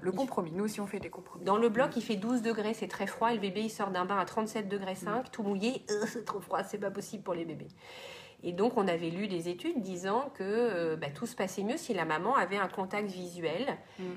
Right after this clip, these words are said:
Speaker 2: euh, le postpartum, euh, les consommations de morphinique, enfin,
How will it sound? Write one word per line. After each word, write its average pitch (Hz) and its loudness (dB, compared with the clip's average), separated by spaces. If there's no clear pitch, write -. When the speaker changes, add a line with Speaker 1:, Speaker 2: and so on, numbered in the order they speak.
Speaker 2:
euh, 160 -2
le 165 -4
postpartum, 180 -2
euh, 156 -2
les 165 -4
consommations 165 -4
de 165 0
morphinique, 175 -4
enfin, 151 -4